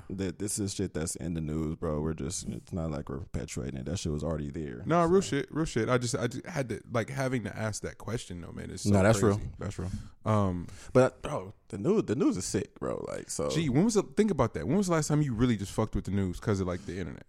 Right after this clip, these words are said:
Speaker 1: My nigga, I haven't, I haven't watched the news in so fucking long.
Speaker 2: Did we have the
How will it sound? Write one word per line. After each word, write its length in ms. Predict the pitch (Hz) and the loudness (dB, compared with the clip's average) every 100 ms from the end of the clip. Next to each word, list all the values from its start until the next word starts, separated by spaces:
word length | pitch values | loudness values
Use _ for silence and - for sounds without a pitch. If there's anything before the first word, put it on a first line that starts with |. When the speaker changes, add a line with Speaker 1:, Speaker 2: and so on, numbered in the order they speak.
| - | -8
Speaker 1:
My 100 | 107 | -4
nigga, 300 | 165 95 85 | 0 0 0
I 80 | |
haven't, 480 | 160 165 151 - - - - | 2 2 0 -2 -12 -16 -10
I 80 | 165 | -6
haven't 220 | 208 87 | -4 0
watched 240 | 71 151 | 0 0
the 60 | - | -2
news 140 | 95 | -2
in 60 | 82 | -2
so 180 | - 107 | -2 -4
fucking 260 | 120 - | -4 -4
long. 200 | 104 123 - - - | -6 -4 -4 -4 4
Speaker 2:
Did 120 | 147 160 | 6 8
we 100 | 240 | 6
have 180 | 226 | 4
the 120 | 202 | 0